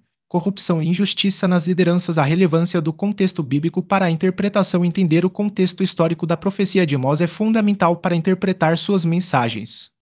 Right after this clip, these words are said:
Quando você lê Amós cinco, vinte e quatro, por exemplo, fica claro que a justiça social era uma questão central. A frase "que a justiça corra como as águas" não é apenas uma expressão poética, é um chamado à ação.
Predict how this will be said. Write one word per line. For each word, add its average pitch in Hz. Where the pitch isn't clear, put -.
Quando 151
você 185
lê 190
Amós 175
cinco, 160
vinte 156
e 190
quatro, 156
por 151
exemplo, 165
fica 196
claro 180
que 180
a 165
justiça 165
social 180
era 180
uma 196
questão 185
central. 131
A 131
frase 185
"que 190
a 160
justiça 185
corra 170
como 180
as 147
águas" 139
não 190
é 165
apenas 180
uma 175
expressão 180
poética, 131
é 175
um 208
chamado 165
à 143
ação. 113